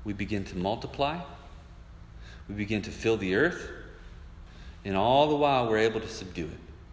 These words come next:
We're able to rule. We're able to live the way God intended us to live. We create good in the world. We add value to the world. What do we need to do? We need to image God the way he created us to do it. At C one twelve,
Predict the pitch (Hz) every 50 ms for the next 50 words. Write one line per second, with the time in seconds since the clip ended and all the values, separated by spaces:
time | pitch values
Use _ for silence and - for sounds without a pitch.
0 | - - - - - - - - - - - - - - - - - 101 101 107
1 | 95 107 101 98 95 90 92 107 110 98 85 73 76 80 92 95 101 110 107 104
2 | 104 104 101 107 107 107 110 107 107 107 107 107 98 98 92 95 98 90 87 87
3 | 87 - 95 87 87 82 80 - - - 80 78 78 80 - - - - - -
4 | - - - - - - - - - - - - - - - - - - - -
5 | - - - - - - - - - - 101 117 135 135 - - 139 135 131 131
6 | - - 95 113 117 113 110 110 107 98 92 90 85 82 82 85 107 113 113 -
7 | 107 113 113 101 101 90 - 110 104 107 113 113 110 104 - - - 104 95 98
8 | 90 82 80 80 85 98 110 120 131 123 127 127 127 123 123 120 117 110 110 113
9 | 107 87 92 104 101 104 101 98 101 - - 107 107 120 117 110 - - 110 101
10 | 98 87 95 92 90 92 92 - - - 90 90 87 92 87 87 87 - - -
11 | - 82 92 90 87 90 - - - - - - - - - - 92 - - 135
12 | 131 135 143 135 135 135 139 135 143 156 160 -